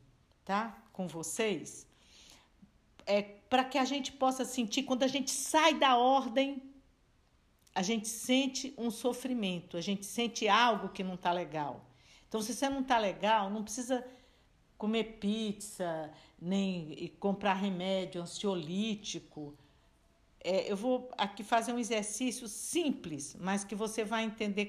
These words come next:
com profundidade o que eu tô falando. Olha só. Lembra aí de um momento na vida em que você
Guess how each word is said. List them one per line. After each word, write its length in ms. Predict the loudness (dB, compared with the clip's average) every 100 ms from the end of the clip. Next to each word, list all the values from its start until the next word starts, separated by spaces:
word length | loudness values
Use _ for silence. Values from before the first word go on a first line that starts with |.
| 0
com 100 | -2
profundidade 800 | 2 0 0 -6 -2 0 0 0
o 40 |
que 60 | -6
eu 60 |
tô 100 | -6
falando. 400 | -2 -2 -2 -8 -14 -20 _ -20 -20 -20 -20 -20 -20 -20 0
Olha 260 | 4 4 2
só. 400 | -2 -4 -6 -16 -20 _ _ _ _ _ _ _ -20 -20 _ -20 -18 -4
Lembra 480 | 2 2 4 4 4
aí 260 | 2 0
de 160 | 0 0
um 100 | 2
momento 640 | 2 2 2 2 2 -2
na 220 | -2 -2
vida 460 | -2 -4 -2 -2 -2
em 60 | -2
que 100 | -2
você 720 | -2 -4 0 2 2 2